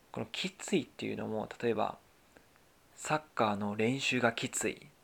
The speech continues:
ていうと、そのreally hardっていう意味ですよね。きつい。まあ、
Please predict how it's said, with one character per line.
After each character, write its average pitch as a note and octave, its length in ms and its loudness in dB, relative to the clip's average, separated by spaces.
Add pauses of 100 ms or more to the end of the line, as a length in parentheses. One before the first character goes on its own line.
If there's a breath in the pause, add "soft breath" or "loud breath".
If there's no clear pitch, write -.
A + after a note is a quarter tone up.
(120)
て - 80 -8
い A#2 120 0
う A2 40 -6
と、 C3+ 400 4 (1400)
そ - 140 -8
の G#2+ 60 -4 (100)
really A2+ 420 12
hard - 480 0
っ - 20 -16 (640)
て B2 80 0
い A2 180 0
う - 80 -8 (560 soft breath)
意 A2 120 -2
味 G2+ 80 -2
で - 100 -12
す - 120 -14
よ G2+ 100 -8
ね。 B2 260 -6 (480)
き - 120 -12
つ - 180 -6
い。 - 80 -10 (400)
ま F2+ 80 -4
あ、 - 60 -8